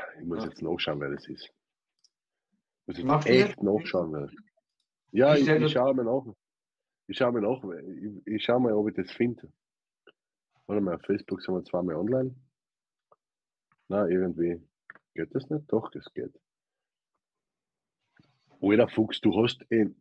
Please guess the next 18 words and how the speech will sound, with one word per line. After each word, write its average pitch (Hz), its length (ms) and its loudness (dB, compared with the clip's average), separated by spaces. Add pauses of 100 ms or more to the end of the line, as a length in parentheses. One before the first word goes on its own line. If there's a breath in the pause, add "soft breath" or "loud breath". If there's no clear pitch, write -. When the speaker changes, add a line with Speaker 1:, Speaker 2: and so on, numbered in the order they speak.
(140)
Speaker 1:
in, 101 200 0
in 98 200 -2
vierzig 156 360 0
Minuten 147 400 4
hast 123 240 0
du 107 220 4
in 98 220 -2
Formel 90 280 -2
eins - 260 -4
Tag 135 260 2
mit 127 140 -2
dem 92 120 -4
Werner. 117 280 -2 (840)
Speaker 2:
Mhm. 120 540 -2 (1500)
Speaker 1:
Der 190 140 2
Zotti 240 600 2
ist - 180 -8
es. 127 560 -6